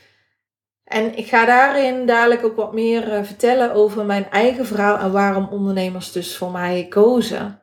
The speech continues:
Eh, want ik wist het in het begin ook allemaal nog niet. En als een ondernemer dus iets aan jou vraagt en jij weet dat nog niet, dan ben je daar gewoon heel duidelijk in.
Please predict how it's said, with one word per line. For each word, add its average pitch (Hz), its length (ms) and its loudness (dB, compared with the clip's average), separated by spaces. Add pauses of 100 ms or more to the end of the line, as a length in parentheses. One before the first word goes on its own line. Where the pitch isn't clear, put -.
(120)
Eh, 190 280 -10
want 196 160 -4
ik 233 100 -2
wist 247 180 -2
het 202 100 0
in 208 80 4
het 196 80 2
begin 196 320 0
ook 240 240 2
allemaal 170 540 -8
nog 170 220 -14
niet. - 540 -12 (720)
En 262 400 0 (200)
als 269 420 4
een 247 100 -6
ondernemer 262 420 0
dus 247 140 -6
iets 254 200 -6
aan 247 60 0
jou 214 200 0
vraagt 214 480 -2
en 208 220 -4
jij 196 220 0
weet 208 260 0
dat 277 180 0
nog 277 160 -12
niet, 349 240 -12
dan 240 240 -2
ben 285 180 2
je 294 80 -4
daar 240 140 2
gewoon 226 180 -6
heel 226 200 2
duidelijk 202 500 0
in. - 240 -16